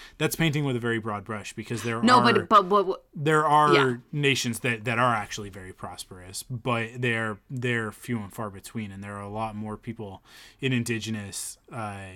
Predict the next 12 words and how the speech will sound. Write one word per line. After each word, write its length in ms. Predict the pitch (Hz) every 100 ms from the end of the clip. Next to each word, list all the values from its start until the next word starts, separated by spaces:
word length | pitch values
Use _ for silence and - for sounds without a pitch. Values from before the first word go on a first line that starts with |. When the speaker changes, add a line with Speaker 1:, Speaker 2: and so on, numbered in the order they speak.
| 98 143
Speaker 1:
uh, 1200 | 113 98 92 90 - _ _ _ - 339 330 -
uh, 100 | 127 98 92 85 _ _ _ _ _ _ _ _ _ -
communities 600 | - 135 123 110 101 101
that, 340 | 123 110 104 98 _ - - - _
that 140 | 135 117
are 80 |
suffering, 800 | 104 - 123 120 107 101 95 95 _ _ _ _ _ _
uh, 260 | 131 117 107
when 320 | 110 135 156
they 120 | 156
might 400 | 151 143 143 127
be 480 | 131 131 123 113 104